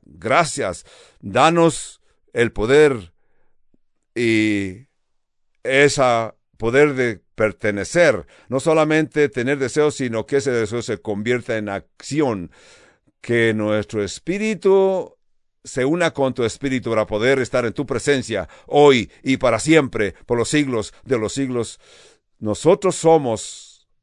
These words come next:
tus seguidores, con todo y que vivimos en esta vida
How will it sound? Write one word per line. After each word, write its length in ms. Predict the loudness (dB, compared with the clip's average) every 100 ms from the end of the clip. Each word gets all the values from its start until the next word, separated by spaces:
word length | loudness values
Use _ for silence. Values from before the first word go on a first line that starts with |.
| _ _ _ _ -16 -16 -8
tus 180 | -8 -4
seguidores, 640 | -4 -2 2 2 0 -6
con 240 | _ -8 0
todo 240 | 0 0
y 40 |
que 100 | -2
vivimos 340 | -2 -2 -2 -2
en 80 | -4
esta 160 | -2
vida 300 | -2 0 -2